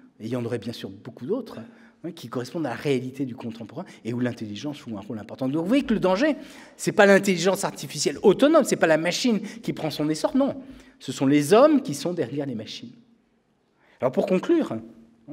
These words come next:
et après on échangera, hein, on peut dire que la singularité technologique, c'est un peu comme la religion. D'ailleurs, vous avez vu, c'est une nouvelle religion. C'est un peu comme l'opium des peuples.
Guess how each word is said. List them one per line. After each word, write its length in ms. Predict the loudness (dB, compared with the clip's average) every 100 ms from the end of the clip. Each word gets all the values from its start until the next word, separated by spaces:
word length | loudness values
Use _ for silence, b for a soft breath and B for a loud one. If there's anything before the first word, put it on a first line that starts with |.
| -16
et 40 | -18
après 260 | -20 -18
on 260 | -16 -16 -16
échangera, 480 | -10 -10 -10 -14 -14 -20 b b -20
hein, 40 | -20 b b b b
on 40 | -8
peut 120 | -2
dire 160 | -2 2
que 400 | 2 2 -2 -10
la 100 | -8
singularité 460 | -2 2 2 2 0
technologique, 600 | -2 -2 -2 0 -2 -2
c'est 100 | -4
un 40 |
peu 100 | -2
comme 160 | 0 0
la 80 | 0
religion. 340 | 0 0 -2
D'ailleurs, 160 | -2 -2
vous 100 | -2
avez 100 | -2
vu, 80 | -4
c'est 140 | -2
une 80 | -2
nouvelle 220 | 0 0
religion. 440 | 0 -4 -6 -12 B B B
C'est 160 | -4 -2
un 60 |
peu 140 | 0 2
comme 160 | 4
l'opium 400 | 2 2 0 0
des 120 | -2 0
peuples. 340 | -2 -2